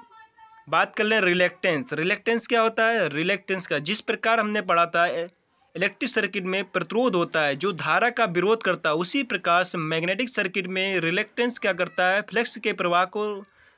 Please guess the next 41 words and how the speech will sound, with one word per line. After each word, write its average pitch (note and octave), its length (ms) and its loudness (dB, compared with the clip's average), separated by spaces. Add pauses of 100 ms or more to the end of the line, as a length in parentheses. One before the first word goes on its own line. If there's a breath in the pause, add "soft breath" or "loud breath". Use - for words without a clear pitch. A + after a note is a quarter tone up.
विरोध, E3 300 0
मतलब D#3 340 -2
रोकता F#3 380 0
है, A#2 440 -4
नहीं F3+ 180 -2
जाने D#3 240 0
देता A2+ 280 -8
है, F#2+ 80 -10 (960 soft breath)
ठीक E3 120 -2
है। G#3+ 80 0
चार्ज F#3+ 340 2
तो G3+ 100 2
आप F#3+ 120 2
जानते F#3 300 2
ही G#3+ 120 2
हैं, A3 300 -2 (1160)
पावर F3 240 4
के G3 60 -2
बारे G3 180 2
में G#3 80 0
जानते G3+ 300 2
हैं, G#3 360 -2
एनर्जी E3+ 380 0
के F#3 60 0
बारे F3 200 4
में E3 80 0
भी D#3 80 0
जानते C#3+ 320 -2
हैं। B2 320 -6 (260)
ओके F3 180 0
गाइस, G#3 280 0
नेक्स्ट D3+ 500 -4
क्वेश्चन A3+ 280 -4
की A3 80 -6
बात G#3+ 200 0
कर G#3+ 80 -4
लें, G#3+ 320 -2
क्वेश्चन F#3+ 380 -6
नंबर F#3+ 160 0
सिक्स, G#3 340 -6
सेवन, F#3+ 400 0